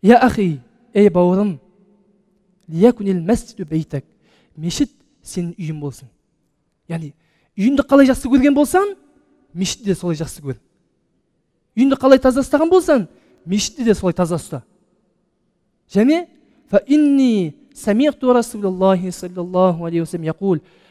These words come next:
мен пайғамбарымыздың былай деп айтқан естідім. Не деп?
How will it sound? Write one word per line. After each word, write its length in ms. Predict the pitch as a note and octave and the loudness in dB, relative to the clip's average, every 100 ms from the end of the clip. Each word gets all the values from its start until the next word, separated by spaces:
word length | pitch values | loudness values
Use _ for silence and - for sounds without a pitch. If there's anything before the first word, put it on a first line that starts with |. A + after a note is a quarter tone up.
| _ | _
мен 160 | G3+ B3 | 0 0
пайғамбарымыздың 1000 | G#3 G#3 G#3 G3+ G3 A3 G#3 G#3+ C#4 F#3+ - _ - | 2 0 2 2 0 0 0 4 2 2 -8 _ -4
былай 260 | F#3 B3+ | 4 4
деп 160 | C4+ C4+ | 6 6
айтқан 300 | B3+ B3 A#3+ | 6 2 2
естідім. 420 | A#3 G3+ G#3 E3+ | 0 -2 -4 -2
Не 120 | G3+ | 0
деп? 180 | D4+ | 2